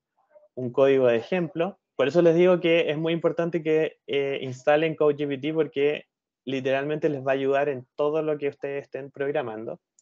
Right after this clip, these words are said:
Pero aquí no se mandó solamente este, este código y lo que yo le escribí acá. No se mandó eso directamente. Hay un prompt que está escondido por debajo, donde yo le pego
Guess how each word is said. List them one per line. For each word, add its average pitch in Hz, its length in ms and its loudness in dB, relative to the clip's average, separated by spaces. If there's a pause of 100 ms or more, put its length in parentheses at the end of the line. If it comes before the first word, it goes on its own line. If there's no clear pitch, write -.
(440)
Pero 147 140 8
aquí 156 160 4
no 220 100 2
se 214 140 0
mandó 147 320 0
solamente 185 840 -2
este, 196 680 -6 (260)
este 147 680 -2
código 190 600 2 (100)
y 190 340 -4
lo 175 160 2
que 143 140 -4
yo 151 100 0
le 165 100 0
escribí 151 360 -4
acá. 151 340 -4 (160)
No 131 140 -14
se 143 120 -6
mandó 120 340 -4
eso 190 240 -6
directamente. - 580 -10 (720)
Hay 190 280 4
un 202 160 0 (100)
prompt 185 440 2 (160)
que 139 100 -4
está 151 200 -4
escondido 151 720 -2
por 170 200 0
debajo, 185 640 -2
donde 131 360 -6
yo 147 140 2
le 127 300 -2
pego 214 520 -2